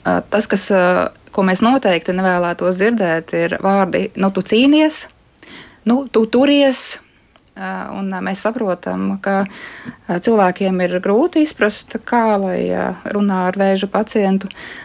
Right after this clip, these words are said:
Tas, kas mums patiešām, eh, noderīgi ir bijis šajā laikā un ir, eh, palīdzējis, eh, tas ir, eh,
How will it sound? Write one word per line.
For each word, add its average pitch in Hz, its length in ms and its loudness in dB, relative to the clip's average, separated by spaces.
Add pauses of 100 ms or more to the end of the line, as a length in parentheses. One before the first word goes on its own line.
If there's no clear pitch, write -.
Tas, 220 160 0
kas - 160 -4
mums 214 220 2
patiešām, 190 720 0
eh, 180 300 0 (160)
noderīgi 214 640 2
ir 190 140 2
bijis 208 360 2
šajā 196 240 0
laikā 185 640 0
un 185 100 -2
ir, 180 140 0
eh, 185 160 2
palīdzējis, 214 960 2 (240)
eh, 185 300 -2 (760)
tas 208 260 -2
ir, 185 160 2 (520)
eh, 185 220 2